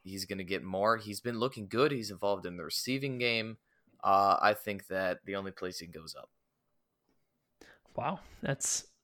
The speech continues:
Speaker 2: that's pretty good. I
Speaker 1: Yeah.
Speaker 2: like it. Uh, mine is Nick Chubb. I, I was a fan of Chubb's coming into the season, uh, I, but I didn't think he was gonna be as effective as he actually was.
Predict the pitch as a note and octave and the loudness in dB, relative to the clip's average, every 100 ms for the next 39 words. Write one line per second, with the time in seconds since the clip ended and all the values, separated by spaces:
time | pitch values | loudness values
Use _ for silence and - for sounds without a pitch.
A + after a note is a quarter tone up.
0 | - D#3+ - G#3+ C4 C#4+ - - - D3 | -4 -2 0 0 2 2 0 -6 0 4
1 | D#3+ - - - - - - - F3+ F3 | 4 2 -2 -4 -18 -18 -6 2 6 4
2 | - G3 A3 A3 A3+ G#3+ F3+ F3 F3 D#3+ | 4 4 6 6 4 8 10 10 10 6
3 | D3+ E3+ E3 - A2 - - _ _ - | 4 6 6 6 4 2 -6 _ _ -20
4 | _ _ - C#3+ D3 D3+ D#3 D#3 D#3 D#3 | _ _ 4 8 8 8 8 8 6 2
5 | - D#3 E3+ D#3+ - E3+ F3 E3 - D#3+ | 2 8 10 8 6 4 6 4 6 6
6 | D3+ - D3+ D3 D3 B2 - - C#3+ D#3+ | 6 4 4 6 6 4 4 6 6 6
7 | F#3+ A3 - _ _ _ - C3 A#2+ - | 4 0 -6 _ _ _ -4 -2 -2 -2
8 | - - - B2 A#2+ A#2 - - - F3 | -2 -2 2 4 4 2 -8 -2 4 6
9 | D#3 D3+ C3+ B2 B2 A#2 A2 A2 G#2+ A2 | 6 4 6 6 8 6 6 2 0 0
10 | - A2+ G2+ - G2+ - G2+ - A2 G#2 | 0 -4 -4 -4 -4 -2 -2 -2 -2 -4
11 | G#2+ - - - | -4 -6 -4 -6